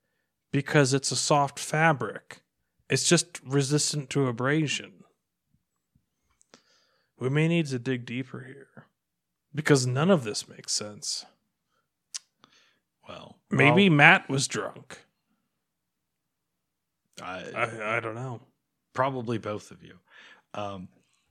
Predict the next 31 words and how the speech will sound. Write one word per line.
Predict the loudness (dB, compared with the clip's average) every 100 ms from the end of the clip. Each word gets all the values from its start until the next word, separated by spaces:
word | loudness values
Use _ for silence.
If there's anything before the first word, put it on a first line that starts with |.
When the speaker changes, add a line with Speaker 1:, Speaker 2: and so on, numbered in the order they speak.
| _
Speaker 1:
This | -10 -6
doesn't | -4 -2
Speaker 2:
so | 0
let's | 0
Speaker 1:
make | 0
Speaker 2:
see. |
Speaker 1:
any | 0
sense. | -2 -6 -14 -2
Speaker 2:
We | 4
also | 4 4 2
got, | 4 4
we | 2
also | 0 0
got | 0 2
a |
lot | 0 0
more | -4 -4
emails | -4 -2 -2 -2
from, | -2 -2 -6
well, | -6 -4 -4
the, | -4
the, | -6 -6 -6
the | -2 -4
constant | 0 0 0 0 -2 -2
barrage | -2 2 2 4 2 0 -4
of | -4
emails | -4 -4 -6 -6 -6
that | -6
is | -4 -6
coming | -6 -8 -8
from, | -12 -8 -8 -8 -12 -14